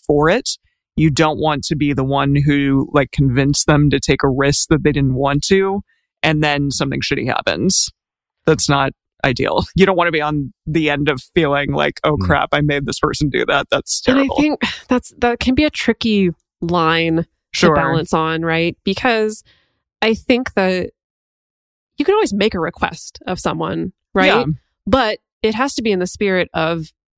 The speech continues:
Speaker 3: it's okay for them to say no to that request, right? So you can't make a request of, "Hey,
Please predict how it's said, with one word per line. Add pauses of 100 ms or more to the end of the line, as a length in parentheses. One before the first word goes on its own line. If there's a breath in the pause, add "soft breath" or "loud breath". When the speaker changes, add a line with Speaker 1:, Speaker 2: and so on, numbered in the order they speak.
(180)
Speaker 3:
it's
okay
for
them
to
say
no
to
that
request, (420)
right? (100)
So
you
can't
make
a
request
of,
"Hey,